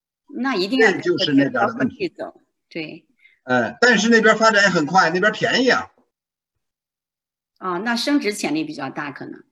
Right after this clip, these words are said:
Speaker 2: 呃，可能升值潜力大，但是还有一个问题，管理公司。你那边儿传统上来说，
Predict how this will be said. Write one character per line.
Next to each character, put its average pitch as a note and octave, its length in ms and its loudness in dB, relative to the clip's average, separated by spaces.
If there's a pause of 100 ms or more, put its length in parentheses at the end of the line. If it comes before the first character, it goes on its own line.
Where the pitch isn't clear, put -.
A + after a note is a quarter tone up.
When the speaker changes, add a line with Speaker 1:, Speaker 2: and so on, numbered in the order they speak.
(160)
Speaker 2:
呃， F#3 240 4
可 E3 280 2
能 G#3 160 4
升 A3+ 160 2
值 A3+ 100 2
潜 D#3 220 0
力 D3 40 -2
大， D3 200 4
但 G3+ 200 2
是 F3 300 -2 (320)
还 D#3 140 2
有 F#3+ 60 0
一 - 20 -4
个 D3 60 -4
问 C#3+ 160 2
题， B2 100 -2
管 C3 260 -2
理 F#3+ 60 -4
公 A#2 180 -8
司。 - 300 -16 (1300)
你 C#3 280 -4
那 G#3 200 2
边 F3 160 2
儿 F3+ 320 -2 (140)
传 F#3 300 -2
统 B2+ 200 -4
上 A#2+ 120 -6
来 A#2 120 -10
说， B2+ 320 -8